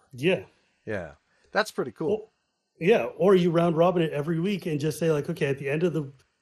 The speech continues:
Speaker 1: at the end of the session, you can swap out two cards with something else,"
Speaker 2: Mm-hmm.
Speaker 1: whatever your draft thing is. And then those decks will just modify the, kind of the way, have you played those living board games and stuff like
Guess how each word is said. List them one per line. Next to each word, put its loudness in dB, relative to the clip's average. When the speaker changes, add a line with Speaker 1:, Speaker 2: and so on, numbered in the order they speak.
Speaker 1:
at 0
the -6
end 4
of 0
the 2
session, 0
you -2
can 2
swap -2
out -2
two -2
cards -2
with -2
something -2
else," -12
Speaker 2:
Mm-hmm. -14
Speaker 1:
whatever 2
your -2
draft -2
thing -2
is. -6
And 6
then 8
those 4
decks 2
will 0
just 0
modify 2
the, -2
kind -4
of -4
the -4
way, 2
have -2
you -2
played 0
those 0
living -2
board -2
games -6
and -10
stuff -4
like 0